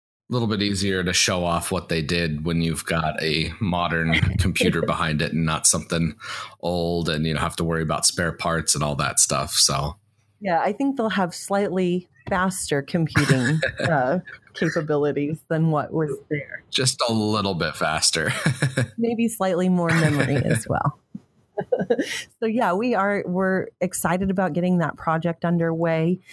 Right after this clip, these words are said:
Speaker 2: and you should be seeing more in the news on that as we get a little bit closer.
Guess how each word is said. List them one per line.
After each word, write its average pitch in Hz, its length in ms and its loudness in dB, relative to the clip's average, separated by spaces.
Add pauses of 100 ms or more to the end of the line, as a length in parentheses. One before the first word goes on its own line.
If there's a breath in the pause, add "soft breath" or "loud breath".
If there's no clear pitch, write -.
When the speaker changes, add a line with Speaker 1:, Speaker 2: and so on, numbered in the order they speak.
(280 loud breath)
Speaker 2:
and 151 460 2
you 196 160 2
should 294 260 -2
be 233 160 0
seeing 185 520 2
more 175 500 0 (100)
in 170 280 2
the 156 100 -2
news 156 600 2
on 147 280 2
that 139 220 0
as 139 180 -4
we 151 80 0
get 139 180 -2
a 143 60 2
little 143 220 0
bit - 220 -2
closer. - 680 0